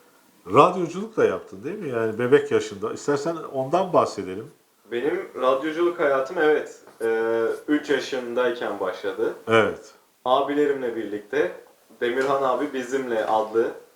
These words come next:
Speaker 2: çocuk programında
Speaker 1: Evet.
Speaker 2: konuktuk. Daimi konuktuk aslında. E,
Speaker 1: Program sizin üzerinizden yürüyordu bir anlamda.
Speaker 2: Evet, program bizim üzerimizden yürüyordu ve, e,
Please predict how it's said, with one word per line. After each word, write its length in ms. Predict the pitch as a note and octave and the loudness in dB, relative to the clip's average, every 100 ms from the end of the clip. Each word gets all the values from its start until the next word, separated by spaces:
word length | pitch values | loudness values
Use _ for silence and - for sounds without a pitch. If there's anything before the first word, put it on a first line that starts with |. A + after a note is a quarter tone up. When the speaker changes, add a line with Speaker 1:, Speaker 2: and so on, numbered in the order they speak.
| - | -4
Speaker 2:
çocuk 320 | C3 C3 C#3+ | -2 -2 -2
programında 720 | C3 A#2 A2+ G#2+ G#2+ A2 C#3 | 2 2 2 -2 -6 -6 -4
Speaker 1:
Evet. 100 | F#2+ | 2
Speaker 2:
konuktuk. 500 | D#3 E3+ F3 C#3+ F3 - - _ C3+ | 2 4 0 -4 -6 -8 -20 _ 2
Daimi 500 | C3+ D3 D#3 E3 D3+ | 4 4 0 -6 -8
konuktuk 420 | C3+ A2 - - G#2 | -8 -8 -10 -8 -6
aslında. 600 | G2+ - G#2 G#2+ D3+ - - _ _ _ _ - - | -6 -8 -10 -4 -4 -6 -12 _ _ _ _ -12 -2
E, 180 | B2 A#2+ | 0 8
Speaker 1:
Program 400 | D3+ D3+ F#3 - | 8 10 6 4
sizin 340 | - D#3+ F3+ | -4 -6 -6
üzerinizden 600 | D3+ A2 A#2+ A2+ G2 A2 G#2 | -6 -2 -2 -2 -2 0 0
yürüyordu 520 | G2+ G2+ G2 F#2+ F#2 | -2 0 0 -2 0
bir 80 | A2 | 2
anlamda. 640 | G#2 G2 G2 G#2+ F3 G3+ | 2 0 -4 -2 -4 -4
Speaker 2:
Evet, 320 | D#3 F#3 C#3+ D#3 | -4 -2 -2 0
program 440 | D#3+ D#3+ F#3 F#3+ | 0 2 0 -2
bizim 220 | F3+ G#3+ | -6 -6
üzerimizden 640 | D3+ C3 B2 A2+ A#2 A2 A2 | -2 -2 -2 -4 -4 -4 -4
yürüyordu 420 | G#2+ A2 D#3 F3 | -2 -2 0 0
ve, 320 | F#3+ F#3 - - _ - | 0 -2 -6 -14 _ -4
e, 360 | B2+ C3 B2+ | 0 0 0